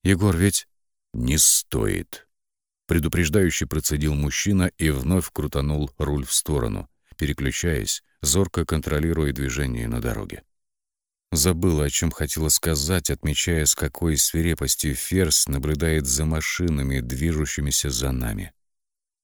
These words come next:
Пьяный водитель? Несоблюдение правил дорожного движения?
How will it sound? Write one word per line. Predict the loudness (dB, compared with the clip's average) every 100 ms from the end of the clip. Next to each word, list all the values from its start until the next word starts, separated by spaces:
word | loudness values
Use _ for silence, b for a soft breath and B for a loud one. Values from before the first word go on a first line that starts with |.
| _
Пьяный | -4 -2 0
водитель? | 0 0 -2 -4 -8 -14 _ _ _ _ _ _
Несоблюдение | 2 2 4 4 4 2
правил | 2 2 2 2
дорожного | 2 0 0 0
движения? | 2 2 0 -2 -4